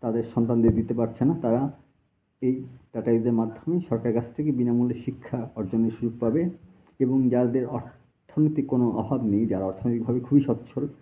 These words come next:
তাদের কাছ থেকে সরকার তাদের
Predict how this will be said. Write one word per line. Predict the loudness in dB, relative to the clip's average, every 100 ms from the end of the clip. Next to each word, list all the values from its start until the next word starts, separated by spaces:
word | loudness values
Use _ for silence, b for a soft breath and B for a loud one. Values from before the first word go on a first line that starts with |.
| B _
তাদের | 0 0
কাছ | 0 -6 -8
থেকে | -8
সরকার | -4 -4 -2 -2 -2 -6 b b b _ -10
তাদের | -4 -4